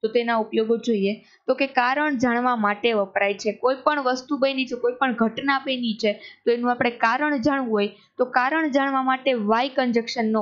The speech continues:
ઉપયોગ કરવામાં આવે છે. પછી છે વાક્યની વચ્ચે આવે, એટલે કે કન્જક્શનનો ઉપયોગ જ આપણે બે વાક્યને જોડવા માટે કરીએ છીએ. તો કેટલાય કન્જક્શન એવા હોય છે કે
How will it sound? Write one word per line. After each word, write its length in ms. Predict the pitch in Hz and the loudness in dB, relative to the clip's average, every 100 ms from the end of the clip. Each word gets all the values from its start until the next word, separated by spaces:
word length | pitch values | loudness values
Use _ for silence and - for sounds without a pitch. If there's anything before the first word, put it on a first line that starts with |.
| 214 | 0
ઉપયોગ 340 | 226 262 262 262 | -2 0 0 0
કરવામાં 580 | 226 214 214 220 214 202 | 0 2 2 0 0 0
આવે 280 | 190 190 | 2 0
છે. 220 | 190 - 170 - - _ | -2 -4 -8 -10 -20 _
પછી 260 | 269 269 233 | -2 0 0
છે 140 | 285 | 2
વાક્યની 640 | 247 220 269 - 320 294 262 | 2 2 0 -2 -2 0 2
વચ્ચે 320 | 240 240 247 - | 0 0 -2 0
આવે, 240 | 226 180 175 - _ - | 0 0 -6 -10 _ -2
એટલે 200 | 240 262 | 0 0
કે 140 | 269 | 0
કન્જક્શનનો 640 | 269 277 277 302 311 294 277 | 0 0 0 0 0 0 0
ઉપયોગ 300 | 277 320 320 311 | 0 0 2 2
જ 100 | 294 | 2
આપણે 200 | 294 277 | 0 2
બે 140 | 285 | 2
વાક્યને 420 | 277 277 285 269 254 | 2 0 -2 -2 0
જોડવા 340 | 254 285 262 | 0 2 0
માટે 280 | 233 226 220 | 0 -2 -2
કરીએ 260 | 226 220 226 | 0 0 0
છીએ. 100 | 240 | 0
તો 80 | 233 | 0
કેટલાય 360 | 262 269 277 | 0 0 0
કન્જક્શન 460 | 285 277 285 294 294 | 0 -2 0 0 2
એવા 160 | 285 233 | 2 2
હોય 120 | 214 | 0
છે 120 | 226 | -2
કે 120 | 226 | -2